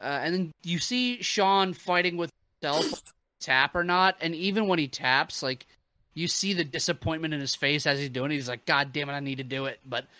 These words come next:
I don't wanna do it." Um, it rocked. And then there's a moment after where Kurt's posing with his arms in the air,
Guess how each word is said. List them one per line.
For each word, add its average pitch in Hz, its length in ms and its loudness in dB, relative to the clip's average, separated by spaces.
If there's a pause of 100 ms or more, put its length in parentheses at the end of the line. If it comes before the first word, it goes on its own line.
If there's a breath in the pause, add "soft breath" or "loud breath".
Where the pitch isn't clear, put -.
(140 soft breath)
I 139 120 8
don't 139 200 2
wanna 143 280 4
do 147 220 0
it." 139 140 -2 (560 soft breath)
Um, 135 640 0 (100)
it 240 180 6
rocked. 202 540 2
And 185 160 2
then 202 280 4 (500 soft breath)
there's 202 200 6
a 202 80 4
moment 208 440 4 (200)
after 151 680 0
where 139 300 -2 (260)
Kurt's - 160 -8
posing 160 600 -4
with 160 120 -2
his 139 140 -8
arms 156 300 -2
in 185 60 -8
the 190 100 -2
air, 202 240 2